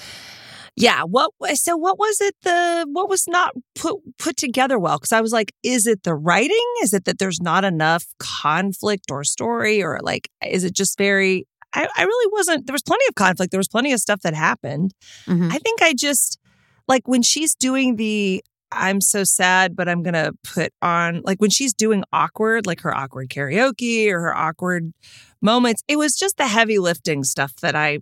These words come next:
Speaker 1: I wasn't sure how to feel because, like, her mom dies and then she feels nothing. I'm like, "Oh, okay. So
Speaker 2: Right.
Speaker 1: big deal, I guess." It, and even with the sisters and the dramatic stuff, I was like, "I'm not getting this. I'm not getting,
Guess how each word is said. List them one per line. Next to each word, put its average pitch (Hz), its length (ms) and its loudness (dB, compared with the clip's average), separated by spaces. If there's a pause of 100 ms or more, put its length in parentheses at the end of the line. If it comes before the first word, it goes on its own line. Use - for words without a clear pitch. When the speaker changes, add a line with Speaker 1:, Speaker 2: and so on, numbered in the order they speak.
(120)
Speaker 1:
I 190 60 2
wasn't 214 360 0
sure 202 260 2
how 180 180 4
to 170 80 -2
feel - 540 -2 (280)
because, 170 640 0
like, 185 140 -4
her 196 100 -2
mom 220 320 2
dies 202 260 4
and 180 80 -4
then 180 100 0
she 208 180 -2
feels 190 240 -2
nothing. 185 320 -2
I'm 170 80 -2
like, 160 180 -2
"Oh, 190 300 2
okay. 165 320 0
So 175 120 0
Speaker 2:
Right. 175 320 0 (280)
Speaker 1:
big 180 160 0
deal, 196 260 2
I 254 140 0
guess." 302 400 0
It, - 160 -2 (760)
and 240 160 6
even 277 220 2
with 269 200 -2
the 240 200 4
sisters 247 540 -2
and 214 80 2
the 202 60 0
dramatic 208 520 -2
stuff, 247 320 0
I 185 80 0
was 180 140 -2
like, 180 260 -4
"I'm 233 160 -4
not 294 200 -4
getting 269 280 0
this. 165 220 0
I'm 160 100 -2
not 196 240 -4
getting, 165 540 -2